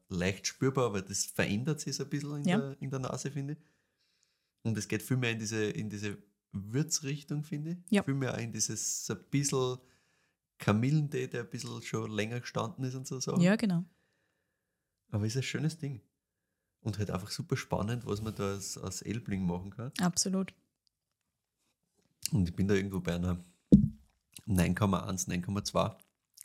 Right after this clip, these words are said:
Speaker 1: Das ist ein sehr schönes Ding, eine super Preis-Leistung für die fünfzehn Euro.
Speaker 2: Find ich auch.
Speaker 1: Richtig cool. Macht Spaß und trotzdem kannst du dich länger damit beschäftigen.
Speaker 2: Genau.
Speaker 1: Also es ist ein, ein schönes Spannungsfeld zwischen interessant,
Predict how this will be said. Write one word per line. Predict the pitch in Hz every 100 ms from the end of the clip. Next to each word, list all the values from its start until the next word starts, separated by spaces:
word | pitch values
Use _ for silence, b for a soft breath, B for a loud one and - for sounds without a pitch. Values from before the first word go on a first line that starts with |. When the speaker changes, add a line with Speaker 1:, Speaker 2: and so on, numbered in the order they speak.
| _ - _
Speaker 1:
Das | -
ist | 104
ein | 113
sehr | - 95
schönes | - 110 -
Ding, | 113 107
eine | 95
super | - 104 95
Preis-Leistung | 92 92 90 87 104
für | 95
die | 90
fünfzehn | - 92 -
Euro. | 87 90
Speaker 2:
Find | 104 170 151
ich |
auch. | 143 165 - _ _ -
Speaker 1:
Richtig | 110 101 110 -
cool. | 113 110 - b b b b b
Macht | 104 101 -
Spaß | - 90 95 127
und | 131 -
trotzdem | 104 - 117
kannst | 104 107 101
du | 104
dich |
länger | 92 101 104
damit | 104 104
beschäftigen. | 101 - 98 - 143 165 -
Speaker 2:
Genau. | 170 160 - -
Speaker 1:
Also | - 98
es | 98
ist | 104 101
ein, |
ein | 98
schönes | 95 110 110
Spannungsfeld | - - 98 120 123 - 107 208
zwischen | - 113 - 113 110 - _ _ _ _ _ _ - -
interessant, | 110 107 104 95 90 139 143